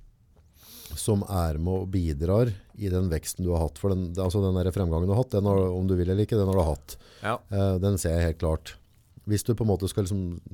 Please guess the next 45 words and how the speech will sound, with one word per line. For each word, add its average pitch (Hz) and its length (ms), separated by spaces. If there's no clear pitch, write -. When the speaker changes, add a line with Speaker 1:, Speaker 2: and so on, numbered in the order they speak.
Speaker 1:
fly 104 240
opp 98 160
i 98 80
lufta 101 240
nå 127 140
og 107 40
se 95 160
på 98 160
med, 95 380
med, 90 480
Speaker 2:
Ja. 80 80
Speaker 1:
fra 95 160
kråkeview, 101 480
Speaker 2:
Ja. 82 140
Speaker 1:
hva, 107 180
hva 104 160
tror 85 220
du? 92 120
Speaker 2:
Nei, 120 280
det 139 180
startet 117 420
vel 135 80
litt 117 200
her, 104 200
og 110 80
at 127 120
jeg - 40
satt 101 280
og 113 40
lot 95 280
meg, 110 160
eh, 104 960
jeg 110 120
liker 113 240
folk 95 160
som 113 120
provoserer 92 380
meg 101 120
litt, 113 100
og 104 80
det 101 220
gjorde 85 260
du. 80 140
Speaker 1:
Ja. 98 140
Speaker 2:
Eh, - 680